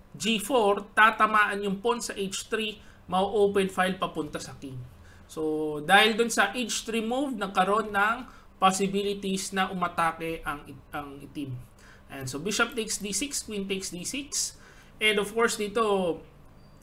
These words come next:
ah, hindi naman pwedeng mag-waiting, waiting lang ang, ah, puti, no? Aantayin lang yung atake ng black. Kailangan ko counter attack, nag B four. Ayan. So, pawn sacrifice na hindi mo pwedeng capturein. Pag kinapture mo, of course, may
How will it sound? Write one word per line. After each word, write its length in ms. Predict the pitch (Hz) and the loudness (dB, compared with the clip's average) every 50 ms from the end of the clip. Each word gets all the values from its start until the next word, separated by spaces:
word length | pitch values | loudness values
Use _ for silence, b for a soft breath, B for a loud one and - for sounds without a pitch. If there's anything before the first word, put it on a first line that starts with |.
| - - - | -14 -10 -2
ah, 240 | 170 180 185 180 180 | 4 8 8 8 8
hindi 240 | 185 190 202 214 220 | 6 4 4 4 4
naman 320 | 214 214 220 202 196 196 | 4 6 4 4 6 8
pwedeng 320 | 202 202 196 196 196 196 | 8 8 10 8 6 6
mag-waiting, 480 | 196 185 180 185 202 220 208 - 208 196 | 4 2 2 2 0 0 -2 -2 -4 -2
waiting 400 | 190 190 190 190 196 190 185 190 | -2 0 -2 -2 -2 -4 -2 0
lang 240 | 196 196 180 165 160 | 2 2 2 2 0
ang, 240 | 165 165 165 165 156 | -2 -2 -2 -2 -2
ah, 160 | 151 151 151 | -2 -2 -4
puti, 320 | - 254 - 233 202 170 | -4 -2 0 2 2 2
no? 160 | 160 170 170 | 2 0 0
Aantayin 480 | 165 156 147 151 - - 170 165 170 170 | 0 0 0 -2 -2 -2 -2 -2 -2 -2
lang 160 | 165 165 165 | -4 -6 -6
yung 80 | 165 160 | -6 -6
atake 400 | 160 160 - 165 160 156 165 185 | -6 0 2 2 2 2 0 -2
ng 160 | 220 247 254 | -4 -6 -2
black. 320 | 220 202 175 185 - B B B B B B B - | 0 2 2 2 0 B B B B B B B 4
Kailangan 480 | 202 202 220 214 208 208 214 208 196 | 4 6 8 8 8 8 6 4 0
ko 160 | 190 190 185 185 | 0 0 2 4
counter 400 | 185 185 185 190 190 196 180 190 | 4 4 4 2 0 0 0 0
attack, 320 | 202 - 214 202 202 - | 2 2 2 2 2 2
nag 320 | 220 247 247 226 202 190 | 0 0 0 0 0 -2
B 160 | 202 202 190 - | -2 -4 -4 -4
four. 400 | - 196 196 196 175 - - - - - - - - - - - - - - - B B B B B B B B B - | -4 -4 -4 -2 -4 -4 -8 -10 -16 -20 -20 -20 -20 -20 -20 -20 -20 -20 -20 -20 B B B B B B B B B -10
Ayan. 320 | 139 143 156 156 151 135 127 - | -8 -6 -4 -4 -4 -4 -6 -8
So, 80 | 151 147 | -8 -8
pawn 320 | - - 240 277 285 285 | 0 4 6 6 6 4
sacrifice 800 | - - 277 254 247 247 233 - - 214 214 208 202 208 - 202 | 4 4 4 4 4 2 0 2 4 4 6 4 4 2 -2 -4
na 20 | 190 190 | -2 -2
hindi 160 | 190 196 190 | 0 0 0
mo 160 | 196 190 190 | 0 0 0
pwedeng 260 | 196 190 190 185 185 | 0 0 0 0 -2
capturein. 640 | 185 196 180 180 - - - 214 214 214 220 220 - | -2 -2 -2 -2 -2 -4 -4 -2 -2 -2 -2 -4 -4
Pag 160 | - 170 - | -6 -6 -6
kinapture 500 | 180 175 180 180 180 185 - - 185 175 | -6 -4 -2 -2 -2 -2 -4 -8 -8 -8
mo, 220 | 196 226 233 202 | -6 -8 -8 -8
of 80 | - - | -8 -4
course, 240 | - 220 226 220 - | -2 -2 -2 -2 -4
may 160 | 196 175 165 | -6 -6 -6